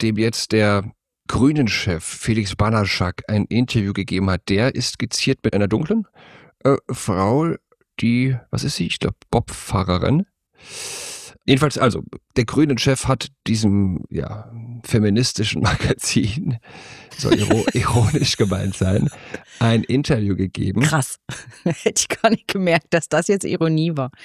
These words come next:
Speaker 1: Ist gar nicht so neu, wie das jetzt hier verkauft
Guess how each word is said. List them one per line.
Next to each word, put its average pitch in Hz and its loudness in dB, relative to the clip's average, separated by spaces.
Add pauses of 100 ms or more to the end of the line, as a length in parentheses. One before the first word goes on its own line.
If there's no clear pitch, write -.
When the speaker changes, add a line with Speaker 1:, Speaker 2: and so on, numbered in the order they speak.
Speaker 1:
Ist - -2
gar 113 2
nicht 143 2
so - 0
neu, 131 2
wie 127 -2
das - -2
jetzt 110 -2
hier 123 0
verkauft - -2